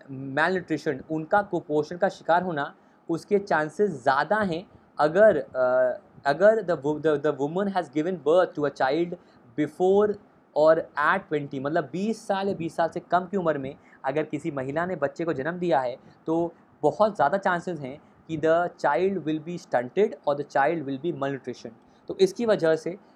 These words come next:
ये बात कही गई है। अ, ऐसा पहली बार नहीं हुआ है, गाइस, अ, especially in the budget। अ, already budget में इसके बारे में कहा गया था,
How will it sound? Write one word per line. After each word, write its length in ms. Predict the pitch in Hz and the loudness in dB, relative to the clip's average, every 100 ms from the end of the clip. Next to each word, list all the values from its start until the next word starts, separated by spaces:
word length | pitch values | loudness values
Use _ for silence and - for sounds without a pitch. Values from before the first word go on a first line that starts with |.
| - | -8
ये 100 | 139 | 0
बात 280 | 135 143 - | 4 4 2
कही 140 | 123 | -4
गई 160 | 131 147 | -2 -2
है। 180 | 170 - _ - - _ - | -6 -8 _ -20 -20 _ 0
अ, 20 | |
ऐसा 520 | 156 - 165 165 226 | 2 6 4 6 4
पहली 300 | 214 165 180 | 4 2 2
बार 180 | 185 190 | 2 0
नहीं 180 | 151 170 | -2 0
हुआ 120 | 170 | 2
है, 80 | 165 | 4
गाइस, 400 | 165 208 214 - | 2 -2 -10 -8
अ, 220 | 151 143 147 | 0 2 2
especially 580 | 151 - 165 - 226 233 | 0 -2 -2 -2 -8 -6
in 60 | 190 | -2
the 100 | 180 143 | -2 0
budget। 240 | 139 143 135 - _ _ _ 135 | 0 0 -2 -4 _ _ _ 0
अ, 160 | 139 151 | 2 4
already 480 | 156 165 180 233 143 | 4 2 -2 -4 0
budget 340 | 147 151 208 185 | 2 2 0 -2
में 160 | 196 185 | -8 -8
इसके 240 | - 180 | -6 -4
बारे 240 | 143 143 | -2 -2
में 140 | 160 175 | -2 -6
कहा 260 | 139 127 | -6 -4
गया 220 | 143 151 147 | -2 -2 -2
था, 180 | 165 | -8